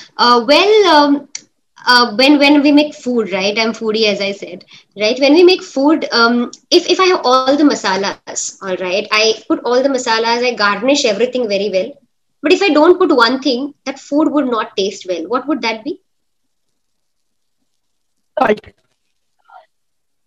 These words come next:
Speaker 1: Perfect. Yes, Aditya, salt.
Speaker 2: Yes.
Speaker 1: Exactly. So I'm going to, uh, you know, share few ingredients who act like salt in your life.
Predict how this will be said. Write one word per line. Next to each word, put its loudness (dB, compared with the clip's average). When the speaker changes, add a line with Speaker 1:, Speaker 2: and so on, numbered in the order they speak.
Speaker 1:
Perfect. -2
Yes, -2
Aditya, -2
salt. -4
Speaker 2:
Yes. -10
Speaker 1:
Exactly. -6
So 0
I'm 2
going 4
to, 0
uh, 0
you -2
know, 2
share 0
few 0
ingredients 0
who -4
act 0
like -6
salt -6
in -4
your -2
life. -8